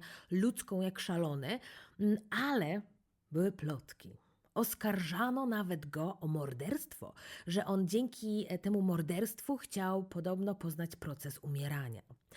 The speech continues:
No ale nie ma na to dowodów, szkoda, bo, e, byłby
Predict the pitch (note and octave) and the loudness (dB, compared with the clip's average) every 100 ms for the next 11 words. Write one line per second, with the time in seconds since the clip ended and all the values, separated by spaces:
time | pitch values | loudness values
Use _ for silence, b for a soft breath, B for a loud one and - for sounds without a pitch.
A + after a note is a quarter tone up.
0 | B B B4 C#5 B4+ F#4 C#4+ A#3 G#3+ G#3 | B B 4 8 8 8 6 6 2 0
1 | G3 G3+ F3+ D#3+ A3+ - - C#4+ A#3 A3 | 0 0 0 -2 -4 -4 2 2 4 2
2 | F#3+ G3+ F#3+ F#3+ - F3 F3 F3+ F3 F3 | 2 2 2 0 -2 -2 0 0 0 -2
3 | F3 E3 F3+ F3+ F3+ | -2 0 0 0 -2